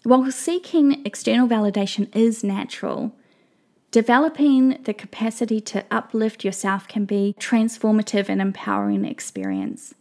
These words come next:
By practicing self-care, cultivating self-compassion, fostering resilience,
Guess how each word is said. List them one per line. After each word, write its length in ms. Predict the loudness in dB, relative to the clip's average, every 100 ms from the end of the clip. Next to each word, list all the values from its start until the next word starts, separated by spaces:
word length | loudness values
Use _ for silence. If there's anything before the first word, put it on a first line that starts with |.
| _
By 120 | 0 0
practicing 640 | 0 -4 -4 -2 4 4
self-care, 800 | 4 2 0 0 2 2 2 0 -4
cultivating 840 | 0 4 4 4 2 2 2 2
self-compassion, 1080 | 0 -2 -2 0 -2 0 -4 -4 -2 0 0
fostering 680 | 0 2 2 0 2 4 6
resilience, 840 | 4 0 -2 -2 -4 -6 -12 -20